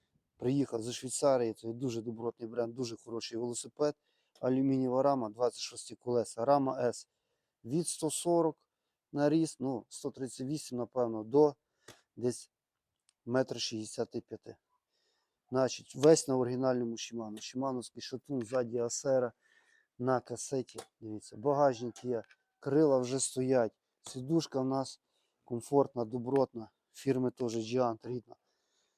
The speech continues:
Моноблоки шимановські на вісім. Вилучка амортизаційна. Резина ще, подивіться, будете їздити ще пару років. Нічого не потрібно на перший час міняти. По рамі, ну, дуже гарний стан.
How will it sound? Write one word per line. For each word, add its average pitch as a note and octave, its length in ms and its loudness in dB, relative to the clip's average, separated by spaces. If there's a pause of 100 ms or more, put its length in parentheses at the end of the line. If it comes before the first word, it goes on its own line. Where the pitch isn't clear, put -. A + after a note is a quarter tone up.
(260)
Моноблоки D3 680 4
шимановські B2+ 720 -2
на C3 220 4
вісім. A#2+ 360 -6 (140)
Вилучка C#3 640 6 (880)
амортизаційна. C3 1000 0
Резина C#3+ 480 4
ще, - 160 -14
подивіться, A#2 520 -8 (180)
будете B2+ 400 -6
їздити B2 420 -4
ще - 160 -12
пару A#2 300 0
років. B2 320 -2 (640)
Нічого A#2 360 0
не B2+ 100 0
потрібно B2 440 0
на A#2+ 100 0
перший C3 420 4
час - 320 4
міняти. A2+ 540 -2
По C#3+ 160 6
рамі, D#3 360 8 (440)
ну, B2+ 140 -2
дуже B2+ 420 -2
гарний A2 340 0
стан. - 240 -12